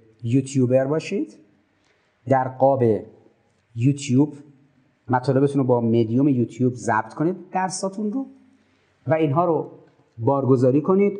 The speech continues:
البته می‌تونید در آپارات هم بارگذاری کنید، در تلگرام هم بارگذاری کنید، در اینستاگرام هم بارگذاری کنید. یه خلاصش هم بردارید، دو تا توییت هم توی حساب توییتریتون بزنید. منکر اونا نیستم. اونا رو هم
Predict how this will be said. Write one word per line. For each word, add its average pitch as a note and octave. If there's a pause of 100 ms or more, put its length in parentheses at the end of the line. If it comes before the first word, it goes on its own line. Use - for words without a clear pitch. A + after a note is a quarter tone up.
البته D3+
می‌تونید D#3
در D3+
آپارات C#3
هم C#3+
بارگذاری B2+
کنید، D3
در C3+
تلگرام B2+
هم C3
بارگذاری A#2+
کنید، C3
در A#2+ (340)
اینستاگرام C#3+
هم C3
بارگذاری B2
کنید. D#3 (400)
یه D3+
خلاصش G3+
هم G3+
بردارید، G3+
دو G#3
تا G3+
توییت G3+
هم G3
توی G3
حساب F3
توییتریتون D#3+
بزنید. A2 (380)
منکر E3
اونا E3+
نیستم. B2+
اونا D#3
رو F3
هم E3+